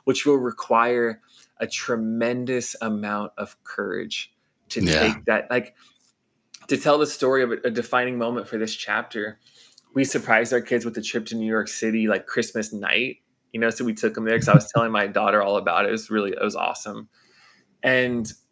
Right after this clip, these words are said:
Speaker 1: one of my last days there, I spent some time in silence and in prayer walking the High Line, which is, like, this outdoor park in New York City. And it was a very slow, contemplative, like, com-, dialogue out loud with God as I'm walking,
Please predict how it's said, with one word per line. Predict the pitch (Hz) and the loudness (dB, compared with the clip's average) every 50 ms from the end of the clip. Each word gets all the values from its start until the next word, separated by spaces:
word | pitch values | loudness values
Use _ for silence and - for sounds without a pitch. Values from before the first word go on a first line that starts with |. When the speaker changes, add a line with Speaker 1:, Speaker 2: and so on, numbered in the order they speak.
| _ | _
Speaker 1:
one | - 127 135 | -2 -2 2
of | 135 | 2
my | 131 123 | 4 4
last | 123 123 123 131 131 - - | 4 4 4 4 2 0 0
days | 135 123 123 123 110 | 2 4 4 2 2
there, | 107 123 120 123 120 | 2 2 4 4 4
I | 120 117 113 | 4 2 0
spent | 110 - - - - 127 135 135 | -4 -6 -4 -2 0 0 0 -2
some | - 143 | -4 -6
time | 139 - 131 123 123 120 | -4 -2 -2 -2 0 -2
in | 117 110 | -4 -6
silence | - - 110 110 113 113 113 110 | 0 2 2 2 2 0 -4 -6
and | 113 110 | -6 -6
in | 107 104 | -6 -6
prayer | 107 - - 113 110 107 101 | -6 -2 2 2 2 2 2
walking | 104 95 101 - - 123 117 | 0 -2 -4 -4 -6 -4 -4
the | 107 | -4
High | 92 - - 95 82 90 | -4 -4 -6 -6 -6 -6
Line, | 92 107 110 117 123 131 143 156 160 170 165 _ _ _ | -6 -6 -6 -4 -4 -6 -6 -8 -10 -14 -16 _ _ _
which | - 110 - | -16 -10 -10
is, | 120 107 | -4 -4
like, | 113 107 | -4 -4
this | - 110 - | -4 -4 -2
outdoor | - 107 104 110 110 110 107 | 0 0 0 0 -2 -2 -4
park | 107 - - 104 98 101 - - | -4 -6 -6 -4 -4 -4 -4 -6
in | 107 104 | -10 -10
New | 104 | -8
York | 101 104 98 - | -8 -8 -8 -8
City. | - - 98 98 104 113 123 127 - - - - - - - - - _ _ _ | -8 -8 -8 -6 -6 -8 -10 -12 -16 -20 -20 -20 -20 -20 -20 -20 -20 _ _ _
And | - 143 | 2 4
it | 156 | 6
was | 165 151 139 | 6 6 4
a | 147 | 2
very | 120 143 151 160 165 151 | 4 6 6 6 6 4
slow, | 160 - - 135 139 127 127 127 127 | 0 -4 0 2 4 4 4 2 0
contemplative, | - - 127 113 - 131 123 117 120 127 117 113 | -2 -6 -10 -6 -4 -2 -2 0 0 0 2 2
like, | 117 110 110 - _ | 0 0 -2 -6 _
com-, | - - 127 123 120 117 117 | -4 0 0 0 0 0 2
dialogue | 120 110 113 117 120 120 113 107 110 110 | 2 4 4 4 2 2 2 2 2 2
out | 110 110 107 98 - | 2 2 0 2 2
loud | 113 107 107 107 110 | 2 2 2 2 0
with | 110 110 110 | -2 -4 -2
God | - 107 101 101 107 | 0 2 4 4 2
as | 107 107 107 | 2 0 -2
I'm | 113 107 101 | -4 -6 -6
walking, | 92 - 107 101 - - 123 131 147 151 147 | -6 -6 -8 -8 -8 -8 -8 -6 -6 -8 -10